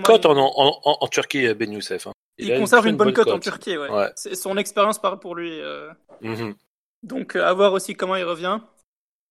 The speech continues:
Speaker 1: Mais, euh, mais ce sera intéressant, en tout cas, de, de suivre ce quatuor. Euh, malheureusement,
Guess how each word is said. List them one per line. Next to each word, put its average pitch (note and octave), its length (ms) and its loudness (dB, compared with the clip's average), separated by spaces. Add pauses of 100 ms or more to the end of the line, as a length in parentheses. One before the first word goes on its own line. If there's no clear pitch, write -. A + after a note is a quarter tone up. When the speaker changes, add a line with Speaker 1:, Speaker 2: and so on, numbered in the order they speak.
(120)
Speaker 1:
Mais, F3+ 320 -2
euh, F3+ 160 0
mais F3 80 -12
ce F3+ 140 -12
sera F#3+ 160 -6
intéressant, F#3 440 -6
en G3+ 60 -8
tout D#3+ 120 -16
cas, F#3+ 140 -6
de, F3 140 -8
de E3+ 140 -12
suivre - 200 -12
ce - 80 -8
quatuor. F#3+ 640 2
Euh, F3 380 -6
malheureusement, F#3 840 -4